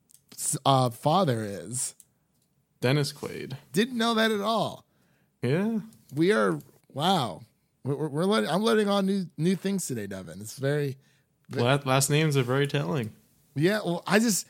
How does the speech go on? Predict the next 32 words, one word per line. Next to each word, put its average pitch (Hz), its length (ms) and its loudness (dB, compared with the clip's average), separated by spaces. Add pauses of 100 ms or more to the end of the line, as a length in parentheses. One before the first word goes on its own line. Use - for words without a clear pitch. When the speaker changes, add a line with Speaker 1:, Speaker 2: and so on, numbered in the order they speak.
(180)
Speaker 1:
it's 233 160 2
sometimes 320 420 4
you 220 60 4
never 220 220 6
put 202 220 2
two 185 180 2
and 185 100 2
two 175 160 4
together, 135 460 2
and 139 140 -2
I 139 40 4
was 139 180 0
like, 135 320 0 (240)
"Oh 170 100 -2
my 143 120 -2
God, 131 240 -2
that 147 200 -2
is 226 200 2
her 117 120 -4
brother." 101 480 -10 (380)
Like, 131 340 0 (300)
holy 160 240 -2
crap. 127 300 -2
But 175 120 -10
yeah, 202 200 4
like, 127 280 -2 (120)
love 175 180 0
Journey, 139 440 0 (640)
you 123 80 -4
know, 107 200 -4
since 143 380 -4
the, 135 240 0